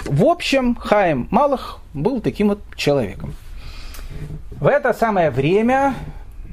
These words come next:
на Украине, ну, она была Польша, ну, мы будем называть современной, как бы, Украиной, появ-, появляется совершенно другой человек.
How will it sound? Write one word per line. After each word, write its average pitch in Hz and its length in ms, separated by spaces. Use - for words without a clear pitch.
на 151 200
Украине, 220 800
ну, 156 300
она 110 140
была 110 200
Польша, 302 480
ну, 113 240
мы 139 160
будем 120 300
называть 127 340
современной, 151 520
как 117 140
бы, 123 80
Украиной, 233 360
появ-, 165 280
появляется 190 440
совершенно 196 320
другой 165 320
человек. - 360